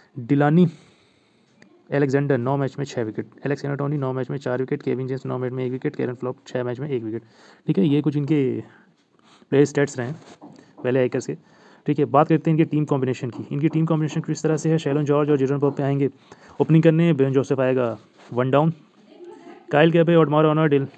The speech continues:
डिलानी अलेक्जेंडर, केविन जेम्स, ये मिडिल ऑर्डर संभालेंगे। बाकी इनकी बॉलिंग सेक्शन से ब्रेन जोसेफ, डिलानी अलेक्जेंडर, कायरन फिलिप, जेमी जेम्स, जिड्रॉन पॉप, जेडन जेम्स, ये सारे बॉलिंग सेक्शन से आएंगे, मतलब बॉलिंग ये कराते हैं,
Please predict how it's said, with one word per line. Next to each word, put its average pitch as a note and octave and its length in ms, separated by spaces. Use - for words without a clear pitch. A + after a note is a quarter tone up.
डिलानी C#3+ 320
अलेक्जेंडर, D3 380
केविन C#3 280
जेम्स, B2 420
ये C#3+ 120
मिडिल C#3+ 200
ऑर्डर C3+ 180
संभालेंगे। C3+ 400
बाकी D#3+ 140
इनकी D#3+ 180
बॉलिंग D3+ 260
सेक्शन D#3+ 220
से E3 120
ब्रेन D3 200
जोसेफ, D3 600
डिलानी C#3 300
अलेक्जेंडर, D3 400
कायरन C#3+ 280
फिलिप, C#3+ 320
जेमी C#3 260
जेम्स, D#3+ 340
जिड्रॉन C#3 320
पॉप, D3 260
जेडन C3+ 280
जेम्स, D#3+ 340
ये D3 120
सारे D3 220
बॉलिंग C3 220
सेक्शन B2 220
से A#2 100
आएंगे, G#2+ 300
मतलब C#3 260
बॉलिंग C#3 240
ये C#3+ 80
कराते A#2+ 300
हैं, G#2+ 100